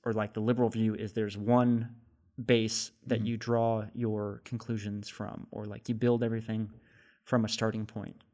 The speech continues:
Speaker 1: Whereas, like, dialectics is more so you're engaging with the world as it exists,
Speaker 2: Mm-hmm.
Speaker 1: and you're going, working towards creating a, so, um,
Speaker 2: A synthesis.
Speaker 1: Yeah.
Speaker 2: Yeah.
Speaker 1: And I,
Speaker 2: Okay.
Speaker 1: I have a difficult time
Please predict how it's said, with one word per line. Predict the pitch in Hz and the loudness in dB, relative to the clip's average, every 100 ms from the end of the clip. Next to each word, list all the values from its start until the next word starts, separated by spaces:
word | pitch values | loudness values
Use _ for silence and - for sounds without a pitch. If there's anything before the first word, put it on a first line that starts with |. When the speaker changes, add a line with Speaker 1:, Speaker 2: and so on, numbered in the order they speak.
| _ | _
Speaker 1:
Whereas, | 123 110 104 | -2 0 0
like, | 107 - _ _ 127 | -4 -6 _ _ 6
dialectics | 131 120 120 147 - 123 - - - | 12 12 12 10 10 4 2 -4 -2
is | 123 110 110 | 0 0 2
more | 123 117 | 2 2
so | 113 113 110 | 2 0 0
you're | 110 113 110 - _ _ _ _ | 0 0 0 -4 _ _ _ _
engaging | 131 123 139 127 131 120 | 0 6 8 8 6 6
with | 113 | 4
the | 117 | 2
world | 113 127 127 120 - | 6 8 8 6 2
as | 131 120 123 | 4 6 4
it | 117 | 2
exists, | 113 110 123 113 - - | -2 0 0 0 -4 -6
Speaker 2:
Mm-hmm. | 104 104 - _ _ | -8 -10 -12 _ _
Speaker 1:
and | 135 110 | -2 -2
you're | 117 | 0
going, | 120 120 113 110 113 | 2 4 2 -2 0
working | 135 123 113 110 | 0 0 -2 -4
towards | 113 123 117 113 - - _ _ _ _ _ _ _ _ - _ _ _ _ | -6 -4 -2 -2 -8 -14 _ _ _ _ _ _ _ _ -20 _ _ _ _
creating | - 131 120 117 113 | -6 0 2 2 0
a, | 104 | -4
so, | 104 - 127 - | -6 -6 -6 -6
um, | - - 104 101 - _ _ _ _ _ _ _ _ | -8 -8 -8 -10 -16 _ _ _ _ _ _ _ _
Speaker 2:
A | 117 | -8
synthesis. | 123 104 - - - - | -6 -6 -8 -12 -12 2
Speaker 1:
Yeah. | 135 - - | 2 2 -8
Speaker 2:
Yeah. | 107 - _ _ _ _ _ _ _ _ _ 139 | -12 -12 _ _ _ _ _ _ _ _ _ 6
Speaker 1:
And | 135 | 10
I, | 139 | 10
Speaker 2:
Okay. | 135 | 12
Speaker 1:
I | 151 | 12
have | 160 160 | 12 12
a | |
difficult | 147 151 135 131 | 8 6 6 4
time | 127 131 120 117 | 4 4 4 2